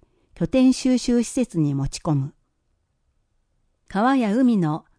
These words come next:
良好な水環境を維持するために、下水道に油を流さないで。雨水浸透マスを設置しませんか？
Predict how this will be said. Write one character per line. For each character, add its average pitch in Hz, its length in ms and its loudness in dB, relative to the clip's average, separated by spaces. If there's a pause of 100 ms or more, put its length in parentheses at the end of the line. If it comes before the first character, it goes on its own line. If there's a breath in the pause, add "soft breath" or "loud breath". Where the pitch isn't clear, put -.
良 254 200 6
好 294 220 2
な 269 160 2
水 233 240 0
環 277 240 2
境 185 240 -2
を 156 80 -2
維 196 80 -6
持 220 140 -4
す - 140 -8
る 147 120 -6
た 156 120 -6
め 175 160 0
に、 147 220 -4 (560)
下 180 120 -2
水 277 260 0
道 180 180 0
に 143 340 -6
油 247 380 0
を 233 80 0
流 180 220 0
さ 254 140 0
な 185 140 0
い 135 80 -8
で。 208 240 -8 (1900)
雨 277 100 0
水 240 260 0
浸 262 280 2
透 269 200 6
マ 208 140 4
ス - 180 -10
を 135 160 -6
設 147 220 -6
置 240 140 -6
し - 120 -2
ま 226 140 2
せ 190 140 0
ん 147 40 0
か？ 151 300 -10